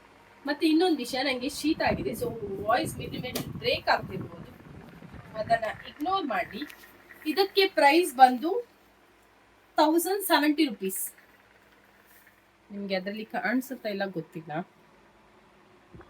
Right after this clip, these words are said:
ಕಾಣಿಸಲ್ಲ ಅನ್ಸುತ್ತೆ.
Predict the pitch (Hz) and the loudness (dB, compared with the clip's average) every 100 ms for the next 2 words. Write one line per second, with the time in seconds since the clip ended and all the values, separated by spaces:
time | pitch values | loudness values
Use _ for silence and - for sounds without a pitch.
0 | - - _ _ - - - - - - | -20 -20 _ _ -20 -20 -20 -18 -18 -18
1 | - - - - - - - 247 285 294 | -20 -20 -20 -20 -20 -20 0 4 6 6
2 | 262 190 190 165 233 | 6 4 2 -2 -6